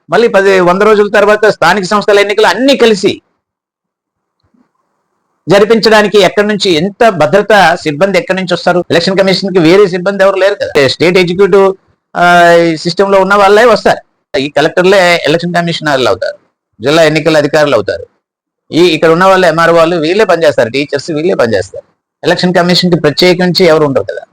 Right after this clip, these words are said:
వీళ్ళందరూ ఒకేసారి ఎన్నికల్లో పార్టిసిపేట్ చేయటం, వీళ్ళందరికీ ఒకేసారి శిక్షణలు ఇవ్వటం, ఈవీఎంలు సమకూర్చడం, స్ట్రాంగ్ రూమ్లు సమకూర్చడం,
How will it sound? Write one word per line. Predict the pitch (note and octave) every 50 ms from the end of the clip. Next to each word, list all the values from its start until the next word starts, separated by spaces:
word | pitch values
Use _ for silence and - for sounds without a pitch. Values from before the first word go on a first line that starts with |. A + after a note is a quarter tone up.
| _ _ _ _ _ _ _ _ _ C#3
వీళ్ళందరూ | D3+ C3 C3 F3 G3 G#3 A3 A3 A#3+ A#3 A3+ F3+ C#3+
ఒకేసారి | - - G3 G#3 G#3 A3 A3 A3+ A3 - F#3+ D#3 B2 A2 - - _ _ _ _ _ _ _ _
ఎన్నికల్లో | A2 B2 D#3+ F#3+ F#3+ G3 G3 F#3+ F#3 F3 -
పార్టిసిపేట్ | C#3+ C#3 C#3 - - D#3+ D3 C#3 - -
చేయటం, | C3+ C3 B2 A#2 E3+ A3+ - _ _ - - _ - - _ _ C3+
వీళ్ళందరికీ | C#3+ C#3+ C3+ E3 F#3 G3+ G3+ G#3 G3+ F#3+ A#3 F#3+ C#3+
ఒకేసారి | C#3 - G#3+ G#3 - G3+ F3+ F3+ F3+ - -
శిక్షణలు | C3+ B2 - - G3 G3 G3 E3 D3 C#3+
ఇవ్వటం, | B2+ B2+ A#2 - G3+ - - _ _ _ _ _ _ _ _ _ _
ఈవీఎంలు | - G#2 A2 D3+ F3+ G3 G3 F#3 F3+ F3 F3 F3 D#3 -
సమకూర్చడం, | C3+ B2 B2+ - C3+ C3 - D3+ D#3+ G3 F#3+ -
స్ట్రాంగ్ | - B2+ D3 E3+ F3 F#3+
రూమ్లు | F#3 F#3 F3 D#3+ - C#3+
సమకూర్చడం, | C3 - - C3+ C#3 C3 A#2 - B2+ -